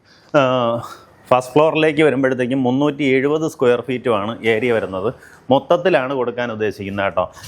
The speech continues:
അതായത് നമുക്ക് ഉപയോഗിക്കാൻ പറ്റുന്ന കാർപ്പറ്റ് ഏരിയ വരുമ്പോഴത്തേക്കും എഴുന്നൂറ്റി അൻപത് സ്ക്വയർ ഫീറ്റ് വരും. ദാ ഇതിനകത്ത് പൂർണ്ണമായിട്ടും വർക്കുകളെല്ലാം ഫിനിഷ് ചെയ്തിട്ടായിരിക്കും നിങ്ങളുടെ കയ്യിലേക്ക് തരുന്നത്. അതായത് ഇനി ഇതിൽ ടൈലിൻ്റെ പണിയും ബാത്റൂമിനകത്തുള്ള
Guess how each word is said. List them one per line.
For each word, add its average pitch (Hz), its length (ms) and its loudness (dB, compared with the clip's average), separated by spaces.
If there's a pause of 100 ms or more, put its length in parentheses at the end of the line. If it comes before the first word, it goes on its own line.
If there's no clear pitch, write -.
അതായത് 120 300 2
നമുക്ക് 127 220 0 (100)
ഉപയോഗിക്കാൻ 156 520 0
പറ്റുന്ന 131 280 -6 (120)
കാർപ്പറ്റ് 151 520 -4
ഏരിയ 147 220 0
വരുമ്പോഴത്തേക്കും 117 540 -2 (380)
എഴുന്നൂറ്റി 156 560 0
അൻപത് 143 340 0
സ്ക്വയർ 113 340 0
ഫീറ്റ് 98 240 -6
വരും. - 160 -10 (1500)
ദാ 131 100 6 (220)
ഇതിനകത്ത് 151 520 2
പൂർണ്ണമായിട്ടും 151 680 0
വർക്കുകളെല്ലാം 143 680 -2
ഫിനിഷ് 127 300 -6
ചെയ്തിട്ടായിരിക്കും 127 500 0
നിങ്ങളുടെ 117 300 -2
കയ്യിലേക്ക് 110 340 0
തരുന്നത്. 101 300 -4
അതായത് 113 320 2
ഇനി 127 180 -4
ഇതിൽ 131 180 0 (120)
ടൈലിൻ്റെ 143 440 0
പണിയും 120 240 -8 (680)
ബാത്റൂമിനകത്തുള്ള 139 800 0